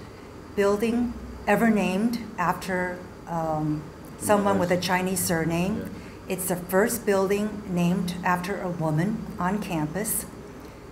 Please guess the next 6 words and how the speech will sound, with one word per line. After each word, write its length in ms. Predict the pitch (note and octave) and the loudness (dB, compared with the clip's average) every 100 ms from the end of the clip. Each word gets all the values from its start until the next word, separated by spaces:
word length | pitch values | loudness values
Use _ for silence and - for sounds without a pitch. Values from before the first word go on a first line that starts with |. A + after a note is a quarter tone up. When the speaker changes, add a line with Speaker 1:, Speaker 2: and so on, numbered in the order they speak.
| - - | -16 -4
Speaker 1:
And 360 | F#3+ F#3 F3 F3+ - | 0 2 0 -6 -8
my 180 | - G#3 | 0 2
father 720 | A3 B3+ B3+ C4 G3+ F3 E3+ - - - - - | 2 4 4 4 4 4 2 -2 -10 -12 -14 -10
has 180 | - G3 - | -4 -2 2
also 400 | G#3 A3+ A#3+ A3+ | 2 4 2 0
established 840 | - - G3 G3 E3 D3+ D3+ - | -2 2 4 4 2 -4 -6 -8